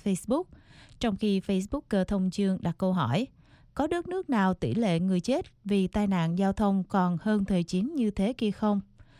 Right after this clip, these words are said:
Có đất nước nào mà một ngày số người chết gần bốn mươi mốt người vì tai nạn giao thông không?" Nguyên nhân của vụ tai nạn ở Long An đang được điều tra, nhưng tờ Zing dẫn thông tin ban đầu từ công an huyện Bến Lức nói rằng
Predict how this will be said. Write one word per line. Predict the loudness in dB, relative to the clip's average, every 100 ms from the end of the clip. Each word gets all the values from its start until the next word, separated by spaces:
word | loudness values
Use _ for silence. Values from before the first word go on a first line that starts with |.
| -20 -20 -8
Có | -2
đất | -2 -2
nước | -4 -2
nào | 2 4
mà | 4 2
một | 0 0
ngày | 2 2
số | 0 0 -2
người | 0 -2
chết | 0 -4 -4 -2
gần | -2 0
bốn | -2 -2
mươi | -2 -2
mốt | -2 -2
người | 0 0
vì | 0 -2
tai | 0 0
nạn | 0 0
giao | 0 0
thông | 0 -2
không?" | 0 0 -2 -8 _ _ -20 -20 -20 -20 -20 -20 -4
Nguyên | 0 2
nhân | 2 0
của | -2 -2
vụ | -2 0
tai | 0
nạn | 2 2 2
ở | 0
Long | 0 0
An | 0 0 2
đang | 2 2
được | 0 0
điều | -2
tra, | 0 2 4 2 0 -12 -20 -4
nhưng | 0 2 0
tờ | 0 0 2 0
Zing | 2 2 2 0 -6
dẫn | 0 0 2 0
thông | -2 0
tin | 0 2
ban | 0 2
đầu | 4 2 2
từ | -2 0
công | 0 2
an | 2 0
huyện | 0 0 0
Bến | 0
Lức | -2 -2
nói | -2 -2
rằng | 0 0